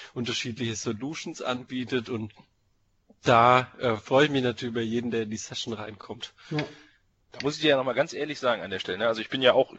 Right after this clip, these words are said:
Speaker 3: riesiger O-M-S-Fan, äh, hatte ja auch die Ehre, jetzt bei der M V P Summit mir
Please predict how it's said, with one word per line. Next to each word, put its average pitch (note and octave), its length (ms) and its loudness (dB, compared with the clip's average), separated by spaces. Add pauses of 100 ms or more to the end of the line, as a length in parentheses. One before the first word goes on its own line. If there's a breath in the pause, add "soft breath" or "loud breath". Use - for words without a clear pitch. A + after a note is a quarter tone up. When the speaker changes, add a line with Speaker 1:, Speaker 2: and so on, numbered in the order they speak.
Speaker 3:
riesiger D#3 340 4
O-M-S-Fan, C3 880 4
äh, A2 360 2
hatte A#2+ 220 6
ja A2 80 10
auch F#2+ 160 6
die A#2 160 -2
Ehre, C3 240 6
jetzt - 320 4
bei A#2+ 100 8
der A#2 140 8
M A#2+ 80 -2
V A#2+ 80 0
P - 140 -8
Summit D3+ 340 4
mir B2+ 300 4